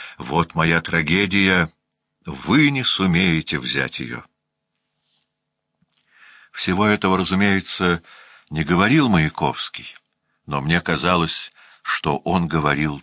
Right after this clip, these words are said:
так. Я как бы соприкоснулся в этот вечер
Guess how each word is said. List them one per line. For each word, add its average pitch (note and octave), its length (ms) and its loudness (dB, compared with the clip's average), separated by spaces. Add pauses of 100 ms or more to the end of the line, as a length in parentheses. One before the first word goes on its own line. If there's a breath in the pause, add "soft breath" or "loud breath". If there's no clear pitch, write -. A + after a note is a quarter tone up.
так. - 440 -8 (1600 loud breath)
Я D3+ 280 2
как E3 280 2
бы D3+ 400 4 (240)
соприкоснулся G#2 1080 0
в G2 60 2
этот G#2 260 -2
вечер G#2 640 0